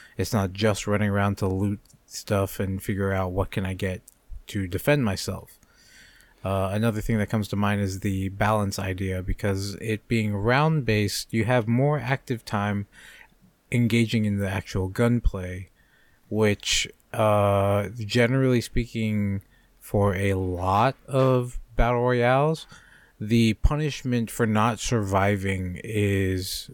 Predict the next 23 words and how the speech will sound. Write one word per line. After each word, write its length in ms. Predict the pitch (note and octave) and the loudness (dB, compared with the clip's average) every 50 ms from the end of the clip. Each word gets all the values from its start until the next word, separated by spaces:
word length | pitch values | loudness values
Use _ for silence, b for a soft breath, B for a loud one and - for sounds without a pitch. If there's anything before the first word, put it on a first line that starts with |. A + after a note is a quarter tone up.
| - _ _ _ _ _ | -20 _ _ _ _ _
you 160 | - G#2 G#2 | -6 -4 -2
don't 380 | F#2+ A2 G#2 G2 G2 F#2 F2 - | 0 2 2 0 0 -4 -8 -6
get 220 | - G2+ G2 - - | -4 -4 -4 -4 -4
to 120 | - A#2 | -4 -4
learn 300 | G#2 F#2+ G2 F#2+ F#2+ F#2 | -2 0 0 0 0 -2
how 160 | D2 G2+ G2 | -2 -4 -4
to 100 | F#2 - | -4 -6
get 300 | F#2 F2+ F#2+ F#2 F#2 - | -6 -6 -6 -6 -6 -8
good. 280 | - - - - D#2 - - B B B B B B B B _ | -8 -8 -8 -8 -8 -12 -18 B B B B B B B B _
The 160 | - G#2+ G2 | -6 -4 -2
only 360 | - A#2+ A#2+ A#2 A2 A2 G#2 | -2 0 0 0 2 0 0
way 180 | G2 G2+ G2+ G2 | 0 0 0 0
you 160 | G2 F#2+ F#2+ F#2 | 0 -2 -4 -6
can 300 | - - G2+ F#2+ F#2+ F#2+ | -6 -6 -4 -4 -2 -2
learn 220 | G2+ G2+ F#2+ F#2 | -2 -2 -2 -2
how 140 | E2+ G2+ F#2+ | -2 -4 -4
to 120 | - G2 | -6 -6
get 240 | F#2 - F#2 F2+ - | -8 -8 -8 -10 -6
good 220 | - A2+ G#2+ F#2+ | -4 -2 -2 -2
is 160 | F#2+ G2+ G2 G2+ | -2 -4 -4 -6
if 160 | G2+ - - | -8 -6 -6
you 80 | A2+ A2 | -6 -6
fail 720 | - - - - - G#2+ G#2+ G#2 G2 F#2+ F#2 F#2 F#2+ - | -6 -8 -6 -2 0 2 2 2 2 0 -2 -4 -6 -10